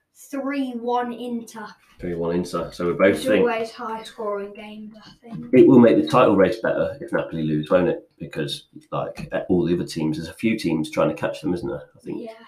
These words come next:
Speaker 2: Um, and then you picked another game from Serie A. This is more for, like, expert people like you, uh, who know about the, the mid-table and the lower teams. So what you
Speaker 1: Yeah.
Speaker 2: picked?
Speaker 1: Torino, Verona.
Speaker 2: Okay, you go.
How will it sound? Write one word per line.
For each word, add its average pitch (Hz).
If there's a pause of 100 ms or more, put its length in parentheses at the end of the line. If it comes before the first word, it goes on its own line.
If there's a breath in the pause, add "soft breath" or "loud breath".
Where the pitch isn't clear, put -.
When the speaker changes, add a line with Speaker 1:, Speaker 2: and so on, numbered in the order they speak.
(760 soft breath)
Speaker 2:
Um, 82 (320 loud breath)
and 92
then 98
you 101
picked -
another 120 (100)
game 101
from 98
Serie 98
A. 95
This 104
is 98
more 101
for, 95
like, - (120)
expert - (220)
people 90
like 85
you, 85 (540)
uh, 85
who 82
know 82
about 80
the, 80
the 87
mid-table 80
and 78
the 78
lower 82
teams. 71
So -
what -
you 78
Speaker 1:
Yeah. -
Speaker 2:
picked? - (880)
Speaker 1:
Torino, 277 (140)
Verona. 247 (440)
Speaker 2:
Okay, 113
you 104
go. 151